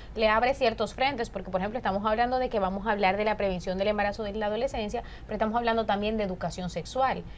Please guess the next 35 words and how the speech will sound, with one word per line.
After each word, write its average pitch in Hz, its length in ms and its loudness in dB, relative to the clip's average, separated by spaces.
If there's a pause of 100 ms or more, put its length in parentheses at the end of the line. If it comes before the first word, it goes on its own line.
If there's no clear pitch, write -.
(160)
Y 214 80 0
eso 214 260 6
expone 214 540 2
a 202 100 -2
quienes 202 300 -4
asumen 214 300 -4
esta 285 240 -2
causa 220 400 -2
a 214 80 -6
que 208 100 -2
algunos 202 380 0
sectores, 226 580 2 (300)
pues, 208 420 4
eh, 190 500 4
realmente 214 440 4
le 202 120 4
den 196 160 2
el 202 140 0
frente, 240 460 2
porque 180 260 -2
entienden 185 440 -2
que... 214 260 0 (240)
Eh, 180 360 0 (420)
eh, 190 360 2
probablemente 220 760 2
no 214 260 2
se 233 160 4
deba 226 400 4
educar 185 520 2
a 208 80 0
nivel 180 240 -2
sexual 220 420 0
porque 208 240 -2
eso 196 220 0
incitaría, 190 840 0